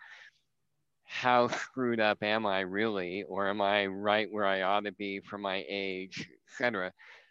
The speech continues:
So we help them separate out their, what we call their false narrative about themselves.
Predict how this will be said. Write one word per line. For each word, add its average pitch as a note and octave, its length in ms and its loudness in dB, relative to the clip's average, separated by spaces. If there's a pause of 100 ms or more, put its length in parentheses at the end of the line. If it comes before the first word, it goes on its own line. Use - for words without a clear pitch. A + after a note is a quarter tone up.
(220)
So B2+ 380 4
we A#2+ 240 -2
help C#3+ 360 2
them B2 300 -2 (200)
separate G#2+ 760 -2
out G2+ 420 2 (760)
their, G2+ 720 0
what G#2 240 -2 (320)
we A2 240 -6
call G#2 360 0
their F#2+ 180 -4
false G2+ 500 -2 (140)
narrative G#2+ 540 -4
about A2+ 380 0
themselves. A#2 680 -2